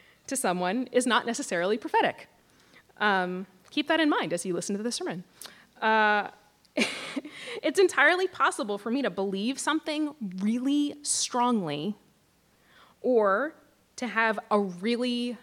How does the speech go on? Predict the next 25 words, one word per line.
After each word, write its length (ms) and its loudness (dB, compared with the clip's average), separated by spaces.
significant 640 -2
urge 480 4
to 120 0
say 280 -2
something 420 0
to 100 -4
someone 420 -2
and 220 0
still 540 0
be 160 0
completely 880 -4
wrong. 480 0
Even 260 4
though 100 6
I'm 160 6
a 80 0
believer, 540 -2
even 260 2
<laughs> 0 -
though 140 2
I 120 2
have 220 -6
the 60 -8
Spirit. 440 -8
So 340 -2